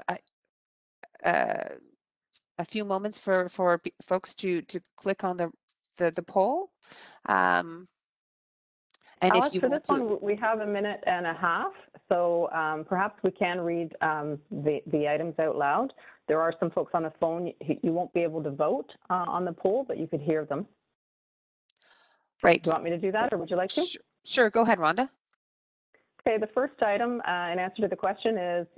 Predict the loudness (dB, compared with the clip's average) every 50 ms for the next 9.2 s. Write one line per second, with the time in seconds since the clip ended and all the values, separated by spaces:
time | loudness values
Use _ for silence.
0 | 0 0 0 0 0 0 0 2 2 2 0 -2 -6 -10 -4 -2 0 2 2 2
1 | 2 0 0 -2 -2 -2 0 0 -2 -2 -2 -4 -4 -4 -2 0 2 2 2 0
2 | -2 -4 -4 -6 -10 _ _ -2 -2 0 0 0 -2 -4 -6 _ _ -20 _ -4
3 | -2 -2 0 0 0 -2 -2 -2 -4 -4 -2 -2 -2 0 -2 -4 -2 -2 -2 0
4 | 2 2 0 0 0 -2 -2 -2 0 0 0 0 -2 -2 0 -2 -4 -4 -2 0
5 | 0 -2 -2 -2 -2 -2 -2 -2 -4 -8 _ _ _ _ _ _ _ _ _ -2
6 | 0 2 2 2 0 -2 -2 0 0 2 2 0 -2 -6 -4 -2 0 0 0 -2
7 | -2 -2 -4 -2 -2 -2 -4 -2 0 0 -2 -2 -2 -2 -2 -2 -2 -4 _ _
8 | _ _ _ _ _ _ _ _ _ _ _ _ 0 2 2 2 0 0 0 0
9 | 0 0 0